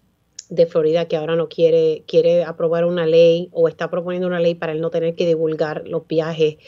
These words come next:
eh, em, oficiales que hace, imagínate. Y lo que estoy viendo es una tendencia a, a, a la poca transparencia, ¿verdad? Que tengamos acceso a información. Eh, pero para ir cerrando con San Juan, lo que pasó en el fin de semana,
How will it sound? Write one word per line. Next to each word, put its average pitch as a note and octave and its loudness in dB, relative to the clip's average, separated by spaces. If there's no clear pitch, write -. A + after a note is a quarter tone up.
eh, D#3 6
em, C#3+ -8
oficiales F3+ -2
que E3+ -6
hace, D#3+ -12
imagínate. C#3 -12
Y F3+ 0
lo E3+ 2
que E3+ 2
estoy E3+ -2
viendo F#3+ -6
es G3 -6
una F#3+ -4
tendencia F3+ -4
a, - -14
a, - -14
a D#3+ -8
la D3+ -10
poca E3 -6
transparencia, D#3+ -6
¿verdad? C#3+ -10
Que D3+ -6
tengamos D3 -6
acceso E3 -4
a D#3 -2
información. D3 -6
Eh, D#3+ 4
pero E3+ 2
para D#3 -6
ir D#3+ -4
cerrando G3 -8
con F#3+ -6
San F#3 -8
Juan, F#3+ -4
lo F3 0
que E3+ -2
pasó E3 -4
en F3 0
el E3+ -2
fin E3+ -2
de E3 -4
semana, G3+ -2